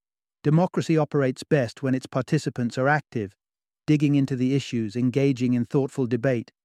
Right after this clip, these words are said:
and turning up to exercise their right to vote. This harmonious and involved pattern of behavior can be likened to guests mixing and mingling at a well-hosted party, each contributing to a spirited atmosphere.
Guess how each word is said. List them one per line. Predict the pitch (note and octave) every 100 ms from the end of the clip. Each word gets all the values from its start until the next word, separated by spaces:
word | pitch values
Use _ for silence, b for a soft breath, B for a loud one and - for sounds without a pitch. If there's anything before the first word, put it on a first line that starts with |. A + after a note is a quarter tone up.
| _ _ -
and | C3
turning | - D#3+ D#3 D3
up | C#3+ -
to | C3+
exercise | C3 - C3 - B2+ A#2+ A#2
their | C3 B2+
right | B2+ A#2+ -
to | B2+
vote. | C3 C#3 G#2+ - _ _ _ _ _ _ _ _ _ _ -
This | E3+ -
harmonious | - C#3 C#3 D3 D#3+ E3 D#3+ D3+ - C3
and | B2
involved | A#2 C3 C3+ C3 -
pattern | C3+ C3+ C3+ B2
of | A2
behavior | A#2+ B2+ C3+ A#2+ A2+
can | - B2+
be | C3
likened | C3+ C#3 D3+ C3+
to | B2+
guests | A#2+ D3 C3 - - - _ _ -
mixing | D3 E3+ - E3+ E3+ D#3+
and | C#3
mingling | C3 D3 C3 B2+ C3
at | B2
a | A#2
well-hosted | B2+ C#3 B2+ C#3 - B2
party, | - B2 A#2+ A#2 - _ _ _ -
each | E3 F3 -
contributing | D#3 - D3 C#3 C#3
to | C#3 C3+
a |
spirited | - - D#3+ D#3 C3+ B2+
atmosphere. | B2+ C3 A#2 - A2 G2